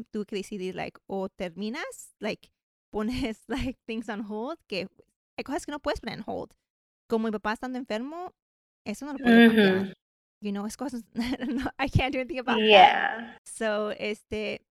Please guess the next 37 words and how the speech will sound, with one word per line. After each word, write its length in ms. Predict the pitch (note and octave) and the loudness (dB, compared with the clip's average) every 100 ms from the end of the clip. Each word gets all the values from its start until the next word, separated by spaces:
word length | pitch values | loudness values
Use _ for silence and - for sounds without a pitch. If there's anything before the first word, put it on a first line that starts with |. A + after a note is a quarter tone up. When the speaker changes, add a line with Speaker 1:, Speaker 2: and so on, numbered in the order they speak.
| _ | _
Speaker 1:
yo 160 | A3+ B3+ | -6 -6
decidí 420 | C#4 C4+ B3 A#3 - | -4 -6 -8 -10 -6
que 300 | A3 G#3 - _ _ _ | -6 -6 -12 _ _ _
no 140 | G#3+ G#3 | -8 -6
iba 120 | G#3+ | -6
a 20 | |
terminar 320 | A3 G3 F3+ | -6 -6 -6
mi 80 | F3+ | -6
maestría. 500 | F3+ - - - G#3+ - _ _ | -10 -12 -12 -12 -12 -16 _ _
I 60 | G3+ | -8
was 120 | G3+ | -8
gonna 140 | G#3 | -6
let 120 | G3 F3+ | -8 -8
it 80 | - | -8
go. 200 | - A3 _ _ _ _ _ - | -10 -10 _ _ _ _ _ -6
And 340 | A3+ A#3 A#3 - - | -2 -2 -4 -8 -10
I 80 | |
feel 280 | - D4 D4 | -8 -6 -6
zero 220 | C4 A#3 | -6 -10
regrets 300 | B3+ A3+ F#3 | -8 -8 -10
about 160 | - - | -10 -12
that. 160 | - - - | -10 -12 -6
Like, 180 | G3+ A#3+ | -6 -4
<laughs> 0 | |
no 100 | C#4 C#4 - | -2 -2 -2
me 120 | E4+ | -4
siento 340 | - E4 E4 E4+ D#4 | -4 -4 -2 -2 0
mal 240 | B3 C4 | 0 0
sobre 240 | - A3 A3+ | -4 -6 -4
eso. 140 | A#3+ | -4
I 60 | A3 | -4
mean, 180 | A3+ A3 _ _ - - - | -6 -10 _ _ -20 -20 -14
no 200 | - B3 | -10 4
cre-, 380 | C4 A3 G#3 F#3+ | 10 12 12 10
no 60 | A#3+ | 6
Speaker 2:
Good. 60 | E4+ | 4
Speaker 1:
creo 140 | - | 2